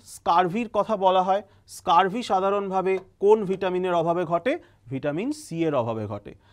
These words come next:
আবার যদি বেরিবেরির কথা বলা হয়, সেটা কোন ভিটামিনের অভাবে ঘটে? ভিটামিন বি ওয়ান এর অভাবে ঘটে। ডার্মাটাইটিস, এটা অনেক ভিটামিনের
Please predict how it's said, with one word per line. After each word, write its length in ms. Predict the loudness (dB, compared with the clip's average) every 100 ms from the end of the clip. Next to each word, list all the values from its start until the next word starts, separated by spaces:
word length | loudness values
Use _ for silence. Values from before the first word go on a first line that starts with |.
| _ 0
আবার 220 | 2 2
যদি 220 | -2 -4
বেরিবেরির 580 | 0 0 0 -4 -4 -2
কথা 260 | -2 -2
বলা 240 | 0 0 2
হয়, 200 | 0 -2 _ -16
সেটা 280 | -8 -6
কোন 260 | -2 -2 -2
ভিটামিনের 480 | -4 -4 -4 -2 -2
অভাবে 260 | 0 -2
ঘটে? 300 | -2 0 -2 -4 _ _ -6
ভিটামিন 460 | -2 -2 -2 -2
বি 320 | -4 -2 0
ওয়ান 260 | 2 0 0
এর 120 | 0
অভাবে 320 | 0 -2 -4
ঘটে। 280 | -6 -10 -14 -20 _ -10 4
ডার্মাটাইটিস, 920 | 8 8 6 2 2 2 0 -2 -2
এটা 240 | 2 4
অনেক 360 | 4 2 0 0
ভিটামিনের 500 | -2 0 0 0 -2